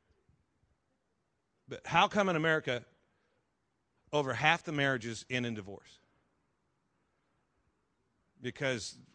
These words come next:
we really don't understand commitment. Come on.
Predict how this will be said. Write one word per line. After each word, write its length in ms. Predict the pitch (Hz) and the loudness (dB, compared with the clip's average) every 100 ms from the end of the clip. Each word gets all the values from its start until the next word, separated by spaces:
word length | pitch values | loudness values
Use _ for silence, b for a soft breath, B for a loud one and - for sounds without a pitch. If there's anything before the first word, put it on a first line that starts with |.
| - | -16
we 260 | 107 135 165 | -6 -4 -2
really 240 | 170 156 | -2 0
don't 220 | 131 131 | -2 -2
understand 480 | 123 107 - 117 98 | -4 -6 -6 -6 -6
commitment. 400 | 101 95 90 90 _ _ _ _ _ _ _ _ _ _ _ _ _ _ _ _ _ _ - - - - - _ _ _ _ _ - - - - _ _ _ _ _ _ _ _ _ _ - | -8 -10 -12 -18 _ _ _ _ _ _ _ _ _ _ _ _ _ _ _ _ _ _ -20 -20 -20 -20 -20 _ _ _ _ _ -20 -20 -20 -20 _ _ _ _ _ _ _ _ _ _ -8
Come 160 | - | -6
on. 140 | 101 | -6